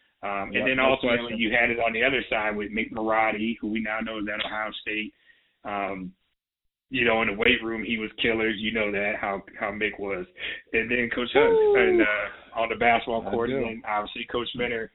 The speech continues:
Speaker 1: on the football side. So it all comes
Speaker 2: Yep.
Speaker 1: together.
Speaker 2: You know, uh, before I forget, uh, when, when we were at that Big East tournament game, um, we were down there by courtside, me, you, and Sam.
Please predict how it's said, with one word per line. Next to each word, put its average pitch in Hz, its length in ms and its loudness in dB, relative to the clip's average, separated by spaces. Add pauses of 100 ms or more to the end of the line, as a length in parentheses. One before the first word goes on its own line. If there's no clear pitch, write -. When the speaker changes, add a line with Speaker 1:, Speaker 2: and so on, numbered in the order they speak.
(100)
Speaker 1:
on 117 100 -4
the 107 140 -14
football 107 420 -4
side. 95 220 -10 (100)
So 95 260 -8 (560)
it 123 80 4
all 170 220 4
comes 196 140 2
Speaker 2:
Yep. - 80 2
Speaker 1:
together. 165 460 -8 (1080)
Speaker 2:
You 170 80 2
know, 190 240 6
uh, 147 320 2 (480)
before 175 300 -8
I 151 60 -4
forget, 127 400 -10 (140)
uh, 110 360 -6 (380)
when, 117 200 -12
when 123 160 -8
we 139 160 -8
were 151 120 -6
at 143 80 -10
that 131 200 -8
Big 123 180 -8
East 123 220 -8 (200)
tournament 120 420 -8
game, 101 520 -6 (120)
um, 101 420 -4 (180)
we 120 160 0
were 170 160 0
down 120 320 0
there 117 140 0
by 98 200 -6
courtside, 98 880 -4
me, 110 140 -6
you, 107 300 -4
and 104 80 -10 (120)
Sam. 107 420 -4